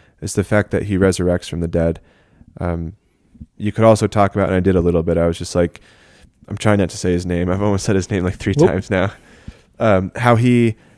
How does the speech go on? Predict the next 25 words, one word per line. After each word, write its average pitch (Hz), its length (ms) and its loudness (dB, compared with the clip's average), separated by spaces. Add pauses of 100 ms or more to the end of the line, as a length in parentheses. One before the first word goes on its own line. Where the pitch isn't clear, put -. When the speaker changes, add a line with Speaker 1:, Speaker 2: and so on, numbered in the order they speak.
(200)
Speaker 1:
how 113 160 4
God, 110 460 4
um, 92 320 0 (220)
how 113 120 -2
all 143 300 8
Western 131 360 4
civilization 110 680 0
is 95 180 -4
based 101 360 0
on 95 280 -2
Christianity. 92 760 -4 (500)
Uh, 87 240 -6
if - 100 -4
Speaker 2:
Yeah. 113 60 2
Speaker 1:
it 104 60 4
weren't 127 240 4
for 120 320 2
Speaker 2:
Western 202 340 0
civilization 170 600 0 (140)
and 160 400 0
every, 160 500 -2
our, 139 200 -2
our 131 180 -2
entire 139 420 -4
scientific 127 1000 -8